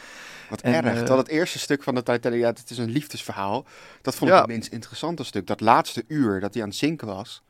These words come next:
Speaker 2: Ja, dat
Speaker 1: Dat
Speaker 2: was
Speaker 1: wilde
Speaker 2: toch
Speaker 1: ik helemaal
Speaker 2: iets te
Speaker 1: zien.
Speaker 2: dramatisch, eh, voor een zesjarige <laughs> vonden mijn ouders kennelijk. Dus ja, v-, maar wat je, wat je zegt, eh, ik denk dat heel veel mensen dus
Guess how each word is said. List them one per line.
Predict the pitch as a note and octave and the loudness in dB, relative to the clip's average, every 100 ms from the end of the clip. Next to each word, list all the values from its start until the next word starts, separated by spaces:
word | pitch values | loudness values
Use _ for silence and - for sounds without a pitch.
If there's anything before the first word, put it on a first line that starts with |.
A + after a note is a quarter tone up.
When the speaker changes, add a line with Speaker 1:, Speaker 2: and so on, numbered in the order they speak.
| _ _ _ | _ _ _
Speaker 2:
Ja, | - | 4
dat | C#3+ | 4
Speaker 1:
Dat | C3+ C3+ | 6 2
Speaker 2:
was | B2+ | 2
Speaker 1:
wilde | A2 G#2 | 2 2
Speaker 2:
toch | |
Speaker 1:
ik | A2 | 0
helemaal | G#2+ A2 | 0 0
Speaker 2:
iets | B2+ | -2
te | D3 | -2
Speaker 1:
zien. | B2 | 0
Speaker 2:
dramatisch, | B2 D#3+ - D#3 - | 0 0 -4 -8 -6
eh, | C#3 A2+ G#2+ A2+ | -2 0 0 -2
voor | - B2 | -4 -8
een | B2 | -6
zesjarige | A#2+ A2+ B2 A#2+ B2+ - - | -4 -2 0 0 -2 -4 0
<laughs> | |
vonden | E3+ C3+ D3+ C3 | 2 2 2 2
mijn | D#3 | 2
ouders | - - C#3 A#2+ | 2 2 -2 -4
kennelijk. | - B2+ B2 B2 - - - - - - - | -4 -6 -8 -14 -16 -16 -14 -14 -16 -16 -2
Dus | C#3+ C3+ | 4 10
ja, | F#3 F#3 | 12 10
v-, | B2 - - | 6 -10 -14
maar | - C#3+ D3 C#3+ - _ _ - | 2 8 10 8 4 _ _ -16
wat | C3+ C3+ C#3 | 2 4 4
je, | C#3+ C3 B2+ B2 A2+ | 6 6 8 6 6
wat | B2+ | 2
je | A#2+ A2+ | 0 0
zegt, | C3+ C#3+ - - | 2 2 -2 -10
eh, | - A#2+ A2 G#2 F2+ | -4 -2 -2 -2 -4
ik | B2+ | 0
denk | C3 B2 | 2 2
dat | B2 | 0
heel | A2 B2 B2 | 2 4 4
veel | B2 A#2 | 2 0
mensen | A#2 A#2 - B2 | 0 -2 -4 -6
dus | A#2 A2 - - | -4 -6 -6 -10